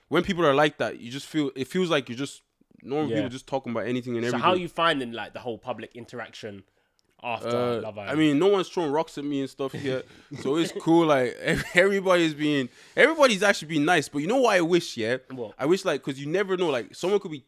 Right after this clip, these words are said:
Speaker 1: tweeting shit about you one
Speaker 2: Yeah.
Speaker 1: day, and those are probably the same people that could be coming up to you. So,
Speaker 2: Yeah.
Speaker 1: like, I wish I knew. But, like, Jenny, everyone that's come up to me has been so nice and positive. Like,
Speaker 2: Lucky you.
Speaker 1: generally, yeah.
Speaker 2: I got someone. Someone said to me, they were like, "Oh, can I get a picture?"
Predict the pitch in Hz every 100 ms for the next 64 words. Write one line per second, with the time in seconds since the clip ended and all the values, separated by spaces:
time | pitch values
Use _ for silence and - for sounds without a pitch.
0 | - 180 165 139 - - 151 139 139 135
1 | 147 139 120 - - 127 156 185 175 175
2 | 165 147 - 170 165 156 139 131 131 120
3 | 147 139 147 185 185 196 _ _ _ -
4 | 143 107 - 151 160 139 180 175 - 127
5 | 127 131 151 156 113 - 131 127 123 127
6 | 120 170 170 147 175 156 - 147 143 127
7 | 113 104 110 123 120 117 113 - 120 117
8 | 113 113 110 107 143 - 131 139 131 117
9 | 135 143 123 - 196 185 160 143 135 127
10 | 151 147 - 170 156 151 147 - 135 131
11 | 127 135 _ _ _ _ _ _ _ -
12 | 135 127 123 - 185 165 147 143 156 143
13 | 131